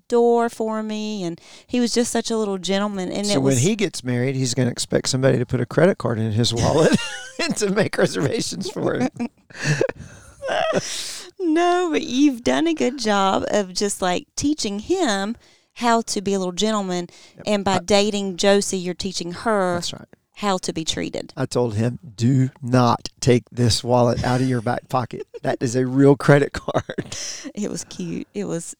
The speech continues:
Speaker 1: uh, it was a fun time.
Speaker 2: What did,
Speaker 1: But
Speaker 2: did he do the tip and all?
Speaker 1: Oh, well, I helped him figure that out.
Speaker 2: Yeah.
Speaker 1: Yep. But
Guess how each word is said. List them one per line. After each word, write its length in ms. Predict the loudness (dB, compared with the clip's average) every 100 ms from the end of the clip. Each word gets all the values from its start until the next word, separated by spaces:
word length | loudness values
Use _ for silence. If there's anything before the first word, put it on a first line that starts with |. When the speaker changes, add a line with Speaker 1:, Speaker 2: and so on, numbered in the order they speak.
| -8
Speaker 1:
uh, 140 | -8 -8
it 160 | -10 -8
was 120 | -8
a 40 | -10
fun 260 | -10 -12
time. 380 | -10 -8 -10 -10 -16 -20 -20 -20 -8
Speaker 2:
What 180 | 2 4
did, 100 | 4
Speaker 1:
But 40 | 4
Speaker 2:
did 100 | 4
he 120 | 6
do 140 | 4
the 100 | 4
tip 300 | 2 2 2
and 120 | 4 4
all? 240 | 4 0 _ _ _
Speaker 1:
Oh, 120 | -2 2
well, 100 | 2
I 60 |
helped 200 | 2 -2
him 120 | -2 -4
figure 220 | -4 -2
that 180 | -4 -4
out. 240 | -4 -6 -10
Speaker 2:
Yeah. 220 | -8 -6 -8 -8
Speaker 1:
Yep. 280 | -4 -4 -4 _ _ _
But 240 | -6 -6